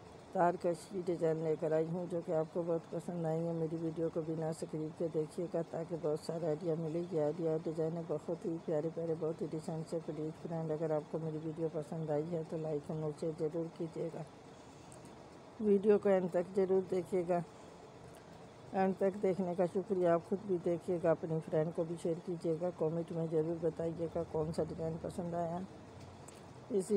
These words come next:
स्टाइलिश design में हम तारकशी बनाने का तरीका भी दिखाते हैं और crooked की belt design भी लेकर आते हैं। Please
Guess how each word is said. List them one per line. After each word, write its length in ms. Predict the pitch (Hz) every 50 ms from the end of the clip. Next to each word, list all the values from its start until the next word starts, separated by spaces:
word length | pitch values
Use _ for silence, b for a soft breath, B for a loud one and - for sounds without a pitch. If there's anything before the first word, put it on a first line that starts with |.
| 190 -
स्टाइलिश 380 | - 202 175 175 175 196 185 -
design 280 | 180 175 190 170 165
में 100 | 185 185
हम 160 | 165 175 175 180
तारकशी 500 | - 165 160 160 170 - 185 - - 180 170
बनाने 340 | 185 175 175 170 170 165 170
का 100 | 165 180 170 -
तरीका 320 | 180 165 170 165 - 170 160
भी 120 | 165 175 165
दिखाते 400 | 180 160 - 180 165 160 - 196
हैं 100 | 175 175
और 60 | 175 170 -
crooked 360 | 175 165 170 165 - 180 - -
की 80 | - 175 160
belt 220 | 170 165 165 165 165
design 320 | 170 156 165 160 160 170
भी 80 | 170 170
लेकर 300 | 165 165 160 160 180 160
आते 220 | 160 156 156 -
हैं। 100 | 170 165 -
Please 260 | 180 165 165 170 170